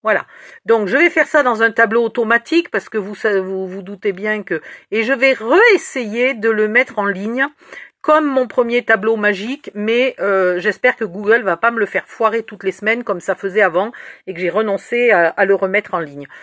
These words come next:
Donc là, vous aurez qu'à rentrer la dimension de votre die. Je vous ferai une petite vidéo pour vous expliquer exactement comment prendre la dimension du die.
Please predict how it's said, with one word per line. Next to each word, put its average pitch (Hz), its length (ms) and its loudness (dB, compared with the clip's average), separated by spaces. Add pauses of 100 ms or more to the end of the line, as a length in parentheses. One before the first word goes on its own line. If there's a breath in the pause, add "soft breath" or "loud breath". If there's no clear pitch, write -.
(400 loud breath)
Donc 202 300 0
là, 247 260 4 (560)
vous 233 380 -8
aurez 262 260 4
qu'à 254 160 2
rentrer 220 720 -2 (480)
la 180 160 -6
dimension 226 800 -4 (140)
de 165 160 -14
votre 175 340 -4
die. 185 400 0
Je 180 80 -6
vous 240 100 -4
ferai 277 200 0
une 269 60 -2
petite 233 200 -10
vidéo 240 320 2
pour 214 140 -6
vous 208 160 -4
expliquer 214 320 -4
exactement 214 500 -2
comment 220 320 -2
prendre 208 300 -4
la 180 100 -2
dimension 175 460 -10
du 165 160 -16
die. 180 320 0